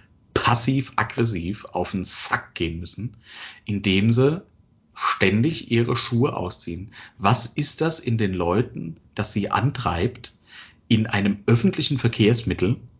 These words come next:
zu sitzen und ihre Schuhe auszuziehen und mir mit ihren hässlichen, bäh, behaarten, im Männerfall, ansonsten von Adern hässlich durchzogenen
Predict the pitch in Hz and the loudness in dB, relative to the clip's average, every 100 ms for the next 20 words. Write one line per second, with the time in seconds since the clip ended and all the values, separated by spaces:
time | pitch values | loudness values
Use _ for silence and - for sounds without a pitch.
0 | _ - - 95 - 113 - 123 135 - | _ -6 0 0 4 2 2 2 2 2
1 | - 123 120 120 101 95 - - 131 147 | 2 4 4 2 2 2 2 4 6 6
2 | - 87 87 - 87 87 90 131 - - | 4 0 -2 -6 -6 -6 -6 -8 -10 -18
3 | - 107 107 123 101 87 - 110 104 - | -6 -6 2 4 4 2 -6 -2 -2 0
4 | 104 90 - 110 - 160 156 160 165 - | 0 0 2 2 4 0 -2 -2 -6 -8
5 | _ _ _ _ _ - _ _ - - | _ _ _ _ _ -20 _ _ -20 -10
6 | 107 101 110 - - - _ _ _ _ | -2 4 6 4 0 -12 _ _ _ _
7 | - 95 95 101 123 - 156 180 - _ | -2 2 4 4 4 -2 -12 -14 -18 _
8 | _ 101 98 107 120 - 120 131 131 _ | _ -8 -4 -2 -2 -2 -2 -4 -8 _
9 | - _ - 95 98 117 - 117 110 101 | -20 _ -12 -4 -2 -2 -4 -2 0 -2
10 | - - 101 123 139 135 139 - _ _ | -4 0 4 4 4 -2 -4 -16 _ _
11 | _ - 123 127 - 131 120 123 98 - | _ -8 0 0 0 -4 -2 -2 -2 -2
12 | 120 131 131 127 | -2 -2 -6 -8